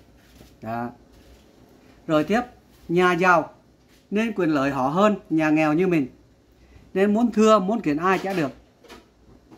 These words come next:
À. Tiếp này. Tiếp này, tiếp này.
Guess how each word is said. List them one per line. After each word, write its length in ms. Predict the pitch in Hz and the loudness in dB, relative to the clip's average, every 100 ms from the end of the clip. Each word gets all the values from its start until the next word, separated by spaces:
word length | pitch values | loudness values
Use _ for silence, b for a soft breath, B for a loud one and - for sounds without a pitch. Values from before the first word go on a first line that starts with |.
| - | -10
À. 640 | 123 131 135 143 139 131 120 - - - _ _ _ _ _ - _ _ _ _ _ _ | -2 0 2 0 -2 -4 -8 -14 -20 -20 _ _ _ _ _ -20 _ _ _ _ _ _
Tiếp 140 | 156 175 | -4 -2
này. 160 | 120 - - - _ - _ _ _ _ _ _ - - _ - - | -4 -4 -16 -20 _ -20 _ _ _ _ _ _ -20 -20 _ -20 -12
Tiếp 120 | 156 135 | -8 -4
này, 120 | 139 | -2
tiếp 120 | 156 | -2
này. 200 | 156 131 | -4 -4